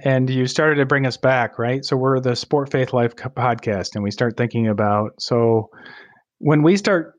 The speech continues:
going down the road of thinking about Dante and, uh, exercise environments and, uh, other cultures and, and Hindu concepts of Leela, it, we can bring some of that back to our understanding of sport, uh, our understanding of the culture that's created in sport, some of the activity or practices of sport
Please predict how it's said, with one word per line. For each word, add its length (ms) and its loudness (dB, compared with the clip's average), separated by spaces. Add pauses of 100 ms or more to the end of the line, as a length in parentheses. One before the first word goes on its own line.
(100)
going 280 2
down 240 4
the 80 4
road 420 4
of 160 0
thinking 380 -2
about 260 0
Dante 880 0
and, 460 -2
uh, 340 0
exercise 580 -2
environments 920 -2
and, 400 -2
uh, 280 2
other 240 2
cultures 720 -2
and, 260 0
and 140 -2
Hindu 300 2
concepts 500 -2
of 80 0
Leela, 560 0
it, 160 -6 (460)
we 100 2
can 160 0
bring 220 2
some 180 2
of 80 4
that 240 2
back 300 0
to 100 0
our 140 2
understanding 520 0
of 120 -6
sport, 460 -2 (120)
uh, 60 -6
our 400 -2
understanding 540 0
of 120 -2
the 80 -2
culture 460 -2
that's 180 0
created 320 0
in 80 -4
sport, 460 -2
some 180 0
of 140 0
the 180 2
activity 760 0
or 160 -2
practices 680 -4
of 100 -10
sport 480 0